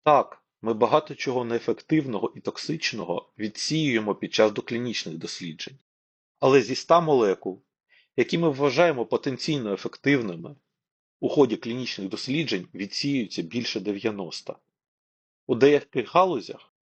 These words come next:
як от у онкології, їх відсіюється ще більше. Молекули відсіюються з різних причин.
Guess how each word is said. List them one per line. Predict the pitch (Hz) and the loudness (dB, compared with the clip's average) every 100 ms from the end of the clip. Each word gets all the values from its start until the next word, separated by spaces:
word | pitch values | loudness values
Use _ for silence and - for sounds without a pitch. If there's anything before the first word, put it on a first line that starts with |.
| _ - | _ -2
як | 123 - | 0 2
от | 104 - | 0 2
у | |
онкології, | 107 110 135 123 95 - 101 - _ _ | 2 4 4 4 2 -4 -14 -16 _ _
їх | 101 117 143 | -6 -6 -4
відсіюється | 107 - - 98 98 87 - - | -6 -6 -4 -2 -2 -4 -10 -12
ще | - - 113 | -8 -2 0
більше. | 98 87 82 - - _ _ _ _ _ _ _ _ _ _ _ _ _ - | -2 -6 -10 -10 -10 _ _ _ _ _ _ _ _ _ _ _ _ _ 0
Молекули | 117 156 190 143 135 | 4 6 4 2 0
відсіюються | 127 127 - 180 160 104 - 98 | -2 -6 -4 -2 -2 -4 -6 -8
з | 101 | -6
різних | 147 110 - - | -4 -4 -6 -14
причин. | - - - 143 | -14 -10 -10 -10